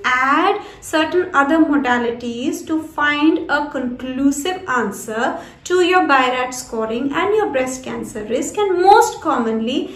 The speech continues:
and the easiest modality to add on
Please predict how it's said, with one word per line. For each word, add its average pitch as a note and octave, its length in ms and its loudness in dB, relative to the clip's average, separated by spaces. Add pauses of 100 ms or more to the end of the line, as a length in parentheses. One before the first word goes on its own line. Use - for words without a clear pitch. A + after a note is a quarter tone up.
(160)
and D#4+ 180 6
the D#4+ 220 0
easiest F#4+ 540 2
modality B3 640 -2
to D#4 240 -8
add C#4+ 440 2
on A3 520 -4